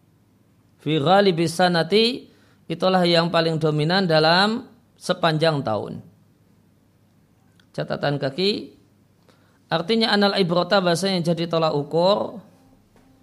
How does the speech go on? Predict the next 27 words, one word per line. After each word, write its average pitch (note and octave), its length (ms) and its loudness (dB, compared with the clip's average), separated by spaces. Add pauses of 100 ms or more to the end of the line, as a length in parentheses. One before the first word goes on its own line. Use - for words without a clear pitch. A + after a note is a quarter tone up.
(440)
bi D3 160 -6
ghalibi G3 560 2
kutil G3 400 0
baladi, D#3+ 640 2 (800)
dengan E3+ 480 0
yang F3+ 240 2
dominan E3+ 480 2
dari E3+ 320 4
bahan F3+ 400 0
makanan E3 560 -2
pokok D#3+ 400 -4
negeri D#3+ 320 -6
tersebut, D#3+ 480 -4 (1400)
ini - 320 -16
adalah E3 400 -2
kutu A3 320 2
ghalibis F3+ 560 2
sanati. E3+ 560 0 (1300)
Ada E3 160 -4
yang F3+ 240 2
jadi F#3 400 0
makanan E3+ 560 -2
pokok D#3+ 320 -2
dalam F3 480 0
umumnya G3 560 0
sepanjang E3 560 -2
tahun. - 400 -8